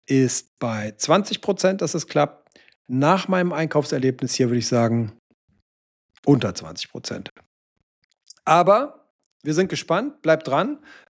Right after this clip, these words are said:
Ähm, ich hab gesagt, ihr müsst gerade jetzt, achtet da drauf, weil die zwanzig Prozent, wenn sie eintreten, ähm, dann seid ihr am Anfang mit dabei und ihr müsst es auf jeden Fall im Blick halten. So, aber diese Woche geht's dann um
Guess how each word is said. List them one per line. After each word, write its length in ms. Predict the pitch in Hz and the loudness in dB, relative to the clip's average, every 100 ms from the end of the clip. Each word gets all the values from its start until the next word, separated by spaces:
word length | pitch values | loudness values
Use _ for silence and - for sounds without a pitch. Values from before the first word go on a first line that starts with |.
| - | -2
Ähm, 300 | 160 156 175 | 0 0 -2
ich 140 | 160 | 0
hab 100 | 180 | 2
gesagt, 320 | 160 160 175 | 2 2 2
ihr 80 | 180 | 0
müsst 280 | 156 190 190 | 2 2 0
gerade 200 | 165 156 | 2 2
jetzt, 380 | 151 214 - - | 2 -2 -6 0
achtet 320 | 156 - 170 | 0 0 -2
da 80 | 175 | -2
drauf, 400 | 165 185 233 - | -2 -2 -4 -2
weil 240 | 139 139 | 2 2
die 140 | 131 131 | 2 -2
zwanzig 400 | - 135 131 - | 0 0 0 -4
Prozent, 400 | - - 247 247 | -6 0 0 2
wenn 120 | 156 | 0
sie 120 | 123 | 0
eintreten, 600 | 113 139 - 175 175 190 - - - _ - | -4 -6 -4 -4 -2 -8 -10 -20 -20 _ -4
ähm, 480 | 143 139 135 127 | 2 2 2 0
dann 420 | 123 131 131 127 127 | 4 4 4 0 2
seid 220 | 135 131 | 2 4
ihr 80 | 131 | 0
am 80 | |
Anfang 340 | 123 131 - 127 | 0 -2 -2 -2
mit 160 | 123 | -2
dabei 440 | 120 117 135 214 247 - - - _ _ | -2 2 2 2 -4 -14 -20 -20 _ _
und 640 | 147 156 156 156 156 151 | 6 6 6 4 2 -2
ihr 140 | 151 143 | -2 4
müsst 280 | 139 143 | 4 2
es 80 | 170 | -2
auf 140 | 156 143 | -4 -2
jeden 120 | 127 | -2
Fall 140 | 139 | 0
im 100 | 175 | 2
Blick 200 | 196 247 | 2 2
halten. 320 | 156 113 - - _ _ _ _ _ _ _ _ _ _ - | 2 2 -4 -18 _ _ _ _ _ _ _ _ _ _ -2
So, 400 | 131 254 175 - | 4 4 4 2
aber 200 | 175 190 | 2 2
diese 240 | 247 262 | 2 0
Woche 200 | 254 220 | 0 0
geht's 220 | 196 226 | -4 -2
dann 160 | 220 190 | -4 -2
um 300 | 185 175 | -2 -4